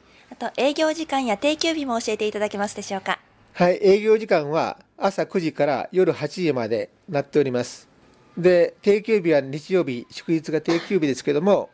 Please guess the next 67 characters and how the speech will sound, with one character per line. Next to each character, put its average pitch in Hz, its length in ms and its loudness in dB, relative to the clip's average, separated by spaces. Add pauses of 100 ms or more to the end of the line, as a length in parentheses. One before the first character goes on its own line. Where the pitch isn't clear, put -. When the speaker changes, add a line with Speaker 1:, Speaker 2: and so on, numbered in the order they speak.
Speaker 2:
ご 196 140 4
予 233 60 0
約 208 180 -2
い 151 80 -6
た 196 80 -2
だ 202 80 -2
け 220 80 -4
れ 214 120 0
ば 143 280 -2
日 147 300 -6
曜 139 120 4
祝 135 220 -4
日 147 160 -12
で 202 140 -2
も 170 120 2
対 127 220 -2
応 127 260 0
い 120 60 -6
た 117 100 -4
し 120 140 -12
ま 120 80 -6
す。 - 160 -14 (220)
Speaker 1:
は - 80 -20
い。 - 60 -20 (580)
あ - 20 -20
と、 226 160 -12
お 185 60 -10
問 311 180 -2
い 311 60 -2
合 302 60 2
わ 302 60 -2
せ 302 120 -4
の 269 120 -2
お 180 60 -2
電 277 140 -2
話 339 100 0
番 359 180 -2
号 294 140 0
も 226 80 -2
お 214 60 2
願 190 180 -2
い 185 40 -2
い - 20 -10
た 190 100 -4
し 190 140 -10
ま 180 160 -4
す。 - 160 -16 (180)
Speaker 2:
は 185 160 2
い、 - 160 -4
電 185 180 2
話 180 120 2
番 185 240 -2
号 135 180 0
が 143 240 0 (440)
ゼ 160 120 0
ロ 190 160 0
七 170 260 0
二 135 300 -4 (560)
九 190 240 4
二 156 320 0
一 131 320 -4 (560)
五 170 240 4
六 147 360 0 (100)
五 151 240 0
七 123 240 -4
で 113 140 -8
す。 - 160 -12